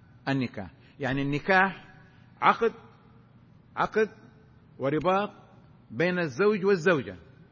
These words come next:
على سنة الله ورسوله، على ما تراضي عليه من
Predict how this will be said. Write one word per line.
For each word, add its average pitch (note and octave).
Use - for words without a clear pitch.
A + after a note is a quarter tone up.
على E3
سنة F#3
الله F#3+
ورسوله، A2+
على E3+
ما E3+
تراضي E3+
عليه D3+
من F#3